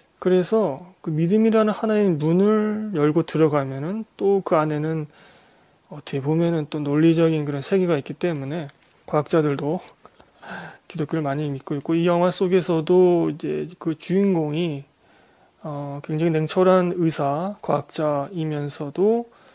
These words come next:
그 마법의 세계 안에서의 그 마법적인 논리 이런 것들을 막 탐구하죠. 책을 막 읽으면서. 그 마법이라는 문을 딱 넘어갔을 때 그 안에 있는 논리들을 섭렵하게 되죠. 어, 감독도 이제 그런 것을 보여주려고 했다.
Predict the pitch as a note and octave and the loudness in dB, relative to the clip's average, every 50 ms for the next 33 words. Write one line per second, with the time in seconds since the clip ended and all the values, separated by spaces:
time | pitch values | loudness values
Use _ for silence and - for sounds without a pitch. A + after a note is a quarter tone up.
0 | _ _ _ _ - - D#3+ C#3+ C#3 D3+ E3+ G#3 G#3+ A3+ G#3+ - A3 G3+ F#3 G#3 | _ _ _ _ -10 -8 -2 0 0 4 4 4 4 4 4 4 4 4 4 4
1 | G3+ F3+ F3 F3 E3+ D#3+ - F3 E3+ E3+ E3+ E3+ E3+ E3 D#3+ D#3 - D3 C#3 C#3 | 4 4 4 2 0 0 0 2 2 2 2 2 2 0 -2 -2 -6 -4 0 0
2 | D3+ D3+ F3 E3+ - - F3 D#3 D#3+ D#3+ C#3+ D3 C#3+ C#3+ D3 E3+ G#3 A3 G#3 G3+ | 2 2 0 -2 0 0 0 2 2 2 2 2 2 2 2 2 2 0 -2 -2
3 | E3 D3+ D#3 D3+ D#3 D#3 D3+ - D#3 D3 C#3 C#3 - - - G#3 G#3 G3 F#3+ E3 | 0 0 2 4 2 2 2 0 -4 -4 -6 -6 -8 -6 -2 -2 0 0 0 0
4 | G3+ G#3+ G3+ E3 C3+ C#3 D3+ C#3+ - _ _ _ - - - _ _ _ - - | 0 0 0 0 -2 -2 -4 -6 -10 _ _ _ -20 -20 -20 _ _ _ -2 0
5 | G3+ F3 E3 D#3 D3+ D3 C#3+ C#3 C#3 C#3 C3+ C3 B2+ C3 D#3 G3+ A3+ - _ _ | 2 2 2 2 0 0 -2 -2 -4 -6 -6 -6 -6 -4 -4 -6 -6 -8 _ _
6 | _ _ _ _ _ _ _ _ _ _ _ _ _ - - C#3+ C#3+ C3+ D#3 D#3+ | _ _ _ _ _ _ _ _ _ _ _ _ _ -12 -8 -4 -2 -2 2 4
7 | G3 G3 F#3+ G3 G3 G3 F#3+ F#3+ E3+ D3+ D#3+ F3 F#3 F#3 - G#3 G3 F#3 D3 D3+ | 4 6 6 6 6 6 4 4 4 4 4 2 2 2 0 -2 -2 0 2 4
8 | D#3+ E3+ E3 D3 C#3 - - D3+ C#3 - - - F3+ A3 B3 A3+ - - - D#3+ | 4 4 4 2 0 -2 -4 -6 -6 -6 -4 -2 -2 -2 -4 -6 -10 -8 -4 -2
9 | D3 C#3+ C#3 C3+ C3+ C3+ C#3+ C#3+ C#3+ C#3 C#3 E3+ A3 B3 A3 E3+ D3 C#3+ C#3 C#3 | -2 -2 -2 -4 -6 -6 -6 -6 -6 -4 -4 -4 -4 -4 -4 -4 -2 -2 -2 -2
10 | C#3 C3+ - C#3 D#3 G#3 A#3 A#3+ - - - - G3+ F#3 F#3 F3 - - E3+ C#3+ | -2 -4 -4 -4 -4 -6 -6 -8 -10 -14 -10 -6 -2 -2 -2 0 0 -2 -2 -2
11 | C3 B2+ B2 B2 E3 F#3 E3 - _ _ _ _ _ _ _ _ _ _ _ _ | -4 -8 -10 -8 -8 -8 -8 -12 _ _ _ _ _ _ _ _ _ _ _ _
12 | _ _ _ _ _ _ _ F3 D#3 D3 C#3+ - - D#3 D3+ D#3+ D3 - F3+ E3 | _ _ _ _ _ _ _ -10 -8 -8 -8 -6 -4 -4 -2 -2 -2 -2 -2 -2
13 | D3+ D3 - - D3 D#3+ D#3+ D3+ C#3+ C#3 - - G3 G#3+ G3+ - D#3+ D#3 D3 C#3 | -2 -4 -4 -2 -2 0 0 -2 -2 -4 -4 -4 -6 -6 -4 -2 -2 -2 0 0
14 | D3 C#3 C#3 C#3+ E3 - - _ - C#3+ C3 C3 C3 C3 C3 C#3 C#3 | -2 -4 -4 -6 -6 -8 -10 _ -4 -4 -4 -4 -6 -8 -10 -12 -16